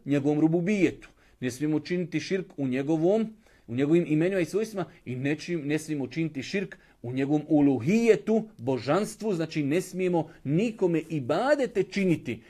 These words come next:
niti smatrati da je dozvoljeno činiti ibadet nekome mimo Allahu subhanahu wa ta'ala. Pa kaže Allahu poslanik, najveći grijeh pripisivati Allahu druga.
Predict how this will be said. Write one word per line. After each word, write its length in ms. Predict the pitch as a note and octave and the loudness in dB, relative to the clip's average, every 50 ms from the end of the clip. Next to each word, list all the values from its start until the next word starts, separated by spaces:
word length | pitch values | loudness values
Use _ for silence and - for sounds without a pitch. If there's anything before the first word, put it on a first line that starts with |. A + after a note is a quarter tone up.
| - - | -10 -4
niti 280 | C3+ C#3+ D#3 D3+ D#3+ D#3 | -2 -2 0 0 -2 -6
smatrati 920 | - - D3+ D#3 D#3+ F#3+ A#3+ C#4 B3+ - - G#3 E3 - - B2 A2+ - - - | -4 -4 -4 -2 0 0 0 0 -2 -2 -2 -4 -4 -2 -4 -6 -6 -6 -12 -4
da 100 | - D3 | 0 2
je 100 | D#3 D#3 | 2 2
dozvoljeno 600 | C#3+ C3+ G#3 C#4 D4+ C#4 B3+ C4+ C4 B3+ A#3+ A#3 | 4 4 6 6 8 8 6 4 4 4 2 -2
činiti 340 | A3 - B3 B3+ A#3 - A3+ | -2 -4 -4 -4 -4 -4 -2
ibadet 340 | G#3+ A3 A#3+ B3+ A#3+ A3 G3+ | 0 2 2 2 2 0 -2
nekome 240 | A#3+ A#3 - A3 G3+ | -4 0 0 0 2
mimo 240 | F#3 G3 G3+ - - | 2 0 0 -2 -2
Allahu 500 | - C3+ C3+ C3+ D3 D3+ D#3 D3 D3 D3 C#3 - - | -2 -4 -4 -2 0 0 0 0 -2 -4 -6 -8 -18
subhanahu 760 | - - - C#3+ A#2+ - C3 C3 C3 C3+ C3 C3 A#2+ C#3 C3+ - - - | -16 -12 -10 -10 -8 -6 -2 -2 0 0 0 0 0 -2 -2 -4 -4 -4
wa 120 | A#2 B2+ B2 | -4 -2 0
ta'ala. 300 | - B2 A#2 A#2 G#2 F#2+ - - - - - - | -2 -2 -2 -2 -4 -6 -10 -14 -20 -20 -12 -4
Pa 100 | - B2 | -4 0
kaže 280 | A#2 E3+ F3 F3 D#3+ D#3 | 4 6 6 6 6 4
Allahu 220 | C#3+ D3+ C#3+ - | 4 4 2 2
poslanik, 360 | C#3+ B2+ - D#3 D#3+ C3+ - | 2 -2 -2 0 0 0 0
najveći 520 | A#2+ B2+ C#3+ F3+ G#3+ G3+ F#3 F#3+ - C#3+ C3 | 0 2 4 4 4 4 2 2 0 0 2
grijeh 280 | C3+ F3 A3+ A3+ G#3+ G#3+ | 4 4 4 4 4 2
pripisivati 580 | E3 C3+ - C3 A#2 - D3+ G3 A3 G#3+ A3+ | 0 -2 -2 -6 -4 0 2 2 2 2 2
Allahu 300 | A#3+ A#3+ B3+ C#4 C4 A#3+ | 2 4 4 4 4 4
druga. 400 | - A#3+ B3 G#3+ D#3 B2 G2+ G2 | 4 2 2 2 2 0 -4 -6